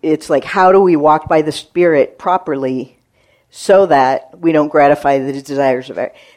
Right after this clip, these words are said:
the reality is that we have this giant robe of righteousness on, and sometimes when we go to give someone a hug, it's, like, very uncomfortable for them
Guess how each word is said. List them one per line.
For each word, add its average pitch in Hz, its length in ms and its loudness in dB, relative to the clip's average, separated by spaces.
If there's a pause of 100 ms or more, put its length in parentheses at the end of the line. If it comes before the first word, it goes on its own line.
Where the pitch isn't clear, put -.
the 190 100 0
reality 185 640 2
is 151 220 2
that 139 380 -2
we 170 120 -4
have 160 240 -2
this 156 160 -6
giant 170 560 -2
robe 165 320 0
of 151 140 -6
righteousness 151 680 -4
on, 131 400 -10 (760)
and 156 280 -2
sometimes 180 680 -6
when 160 180 -6
we 147 100 -6
go 151 200 -2
to 156 60 -4
give 156 180 -2
someone 156 340 -10
a 135 40 -8
hug, 139 540 -2 (1120)
it's, 156 360 -6
like, 151 300 -4
very 160 360 0
uncomfortable 139 680 -8
for 131 160 -16
them 117 300 -10